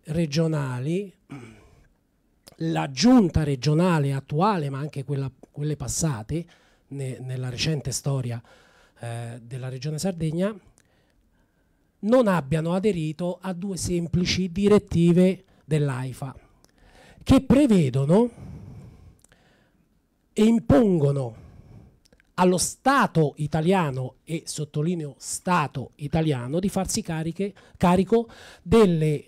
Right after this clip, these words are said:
cure ormonali per le donne e gli uomini trans. Cure ormonali che intanto non sono, come ho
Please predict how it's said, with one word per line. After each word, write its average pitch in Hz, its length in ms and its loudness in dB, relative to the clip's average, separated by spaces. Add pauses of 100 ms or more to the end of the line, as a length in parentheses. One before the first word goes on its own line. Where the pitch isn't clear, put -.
(160)
cure 175 440 4
ormonali 165 680 2
per 170 240 2
le 175 120 4
donne 156 420 2
e 156 100 -4
gli 131 100 -4
uomini 147 380 -2
trans. 127 600 -8 (1800)
Cure 330 260 6
ormonali 165 920 2 (480)
che - 120 -4
intanto 165 600 2
non 151 240 -2
sono, 139 640 4
come 147 240 0
ho 143 120 0